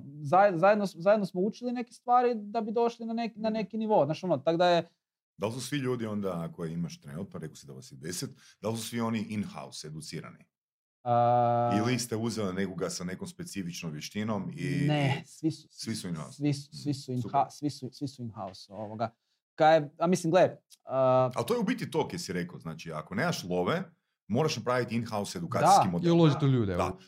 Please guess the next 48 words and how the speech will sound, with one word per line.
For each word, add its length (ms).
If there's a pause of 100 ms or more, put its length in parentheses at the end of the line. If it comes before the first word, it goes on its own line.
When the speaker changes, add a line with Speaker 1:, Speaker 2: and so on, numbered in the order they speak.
Speaker 3:
u 40
Speaker 1:
Da, 120
Speaker 2:
Ma, 260
e, 40
Speaker 1:
da. 280
Speaker 2:
gle, 240
u 100
konačnici 440
može 240
ispast 340
jeftinije 400
ili 160
skuplje. 400
Kad 140
kažemo 300
jeftinije 240
ili 100
skuplje, 280
to 120
je 160
re-, 160
relativno 580
iz 120
razloga 280
jer 80
sve 180
ovisi 260
o 40
tome 220
koliko 200
ti 160
početno 440
imaš 280
love. 280 (240)
Speaker 1:
E, 100
pa 100
to. 140
Speaker 2:
Ako 160
ti 80
ja 80
mo-, 180
ako 200
ja 60
mogu 200
počet 320
sutra 300
prodavat, 680
naravno, 480